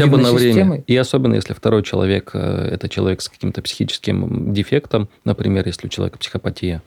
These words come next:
Speaker 1: расстройство личности, как сейчас говорят, это, может быть, никогда и не изменится. Если тот человек сам не захочет что-то делать, он таким и останется. Но, по крайней мере, можно быть не жи-, не, можно не быть жертвой в этих отношениях. Вот так.
Speaker 2: Если съехать, тогда не быть жертвой. Или можно жить и не быть жертвой?
Speaker 1: Если съехать.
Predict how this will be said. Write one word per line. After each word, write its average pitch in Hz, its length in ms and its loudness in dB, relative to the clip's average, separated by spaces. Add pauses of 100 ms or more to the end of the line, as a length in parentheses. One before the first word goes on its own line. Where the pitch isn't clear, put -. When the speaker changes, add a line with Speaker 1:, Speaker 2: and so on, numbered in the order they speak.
(120)
Speaker 1:
расстройство 107 440 0
личности, - 400 -4
как - 160 -8
сейчас - 260 -8
говорят, 90 420 -4 (120)
это, 127 200 -2
может 117 220 0
быть, 104 160 -2
никогда 110 260 0
и 107 80 2
не 98 160 2
изменится. 90 600 -6
Если - 260 -4
тот 101 160 -4
человек 98 240 -4
сам 92 220 -2
не 90 40 -4
захочет 101 340 -6
что-то - 300 -4
делать, 160 320 0
он 107 100 2
таким - 280 -2
и - 20 2
останется. 85 520 -8 (320)
Но, - 80 0
по 139 100 -2
крайней 151 280 2
мере, 131 160 4
можно 120 280 4
быть 110 180 2
не 113 80 4
жи-, 107 160 0
не, 120 320 4
можно 123 380 4
не 113 140 4
быть 113 180 2
жертвой 95 400 0
в 85 60 -6
этих - 240 -8
отношениях. - 580 -8
Вот - 140 -8
так. - 240 -12 (180)
Speaker 2:
Если 143 300 -2
съехать, 127 440 -4
тогда 110 240 -4
не 110 100 0
быть 107 200 -8
жертвой. 117 320 -6
Или 113 100 -2
можно 123 360 0
жить 147 240 -2
и 123 40 0
не 120 80 0
быть 113 200 -4
жертвой? 101 420 -4 (240)
Speaker 1:
Если 107 380 0
съехать. - 520 -4